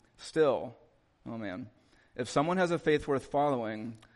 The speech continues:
I feel that their belief should make me feel uncomfortable for not doing so. If they share ninety percent of my lifestyle and values,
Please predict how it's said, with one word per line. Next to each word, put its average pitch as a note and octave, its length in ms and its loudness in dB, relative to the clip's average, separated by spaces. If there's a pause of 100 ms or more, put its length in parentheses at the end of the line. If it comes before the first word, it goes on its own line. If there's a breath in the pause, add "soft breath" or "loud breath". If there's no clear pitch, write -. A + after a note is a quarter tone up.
(140)
I B2+ 100 2
feel F3 460 -2
that F#3+ 160 -4
their D#3+ 140 -2
belief C3+ 580 -4
should A#2+ 200 -4
make B2 200 -2
me C3+ 140 -2
feel B2 340 0
uncomfortable A2 1040 -8 (260 soft breath)
for - 160 -6
not A#2+ 240 -4
doing A#2+ 300 -4
so. B2 400 -10 (680 soft breath)
If B2 140 -6
they D3+ 160 6
share E3+ 260 0
ninety C3 440 0
percent D3 340 -4
of C3 80 0
my B2+ 120 0
lifestyle B2 580 0
and A2+ 140 -4
values, A2+ 720 -4